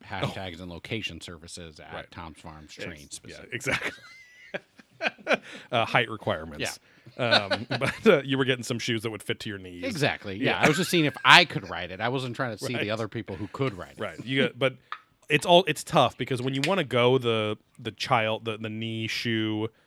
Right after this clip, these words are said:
Speaker 2: you know, I'm a little kid, short person route, it's, you gotta cover up them calves and those feet, the real
Speaker 1: Oh, yeah.
Speaker 2: feet. So you gotta wear a trench coat. It's really, you gotta wear a trench coat or a
Speaker 1: Mm-hmm.
Speaker 2: cape.
Speaker 1: Mm-hmm.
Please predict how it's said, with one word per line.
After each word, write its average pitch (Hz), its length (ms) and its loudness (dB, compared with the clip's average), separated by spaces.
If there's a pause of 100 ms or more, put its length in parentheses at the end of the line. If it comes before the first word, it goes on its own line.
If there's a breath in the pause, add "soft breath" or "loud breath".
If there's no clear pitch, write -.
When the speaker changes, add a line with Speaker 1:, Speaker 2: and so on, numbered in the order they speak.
(200 soft breath)
Speaker 2:
you 131 100 -2
know, 117 100 0
I'm 113 200 -2
a 113 40 -2
little 113 200 -4
kid, 110 300 -4
short 110 280 -4
person 113 380 -4
route, 101 500 -4 (680)
it's, - 240 -6
you 127 120 -8
gotta 143 240 6
cover 131 400 4
up 127 160 4
them 113 180 0
calves 131 420 0
and 110 120 -4
those 101 160 -8
feet, 196 340 -8
the 110 80 -6
real 120 260 0
Speaker 1:
Oh, 226 40 0
yeah. 143 80 -2
Speaker 2:
feet. 101 300 -8 (340 soft breath)
So - 100 -2
you 165 80 2
gotta 190 220 -2
wear 156 120 4
a 120 60 2
trench - 360 -2
coat. 101 220 -4
It's 110 120 -6
really, 156 160 -2
you 143 60 -2
gotta 214 120 4
wear 160 120 4
a 127 40 0
trench 220 320 -2
coat 277 240 2
or 127 140 2
a - 20 0
Speaker 1:
Mm-hmm. - 100 -10
Speaker 2:
cape. 95 340 -2 (260 loud breath)
Speaker 1:
Mm-hmm. 127 120 -14